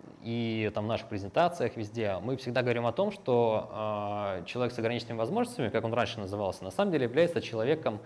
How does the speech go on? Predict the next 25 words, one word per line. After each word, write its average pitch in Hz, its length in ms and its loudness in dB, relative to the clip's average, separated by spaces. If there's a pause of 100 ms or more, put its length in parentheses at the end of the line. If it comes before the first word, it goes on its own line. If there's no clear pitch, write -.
(360)
с, - 180 -14
а, 107 1200 2
дополнительными 127 500 0
возможностями, 120 720 0 (240)
да? 123 80 -4
Потому 104 240 -6
что - 160 -6
его, 117 540 4 (200)
м, 101 260 -10
травмы, 180 400 4
его 127 240 4
ограничения 139 760 0 (320)
создает 131 640 4 (180)
для 107 180 -2
него 170 460 0 (100)
новые 120 320 4
возможности 165 540 2
с - 60 -12
помощью 151 300 -2
современных 117 400 -2
технологий 151 400 0
превзойти 113 600 0
возможности 120 480 0
обычного 110 340 -4
человека. 104 400 -4